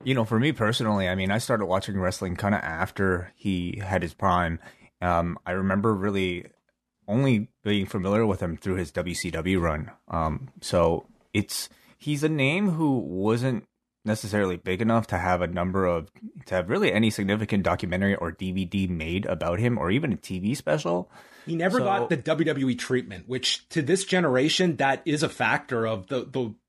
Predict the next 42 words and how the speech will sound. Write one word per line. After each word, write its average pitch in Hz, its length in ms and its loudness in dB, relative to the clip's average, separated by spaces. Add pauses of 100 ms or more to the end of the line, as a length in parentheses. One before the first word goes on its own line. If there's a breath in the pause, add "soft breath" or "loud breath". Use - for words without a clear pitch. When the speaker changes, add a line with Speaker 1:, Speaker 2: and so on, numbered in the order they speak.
(180)
Speaker 2:
the 131 220 -6
stars 143 720 2
that 127 220 -2
they, 113 420 -2 (420 soft breath)
they 156 160 2
tell 151 280 2
that 113 180 2
history 139 380 2
with. 95 240 -4
Like, 117 140 -2
Orndorff 147 540 2
never 131 300 2
got 123 320 0
the 127 60 -4
D 120 160 0
V 120 100 -2
D 123 140 0
treatment. 123 600 -2 (160 loud breath)
He 170 120 -8
did 175 180 2
go 202 160 4
in 180 60 4
the 156 80 4
Hall 156 200 2
of 156 80 2
Fame. 131 520 0 (320 soft breath)
You 123 200 -2
know, 120 140 0
he, 123 540 2
they, 180 120 0
they 165 140 2
brought 165 260 2
him 170 80 6
in 160 80 4
for 139 160 2
Raw 117 240 4
one 131 260 2
year 127 220 2
for 117 300 -2
Hogan's 123 340 0
birthday, 123 480 -2
but 131 240 -2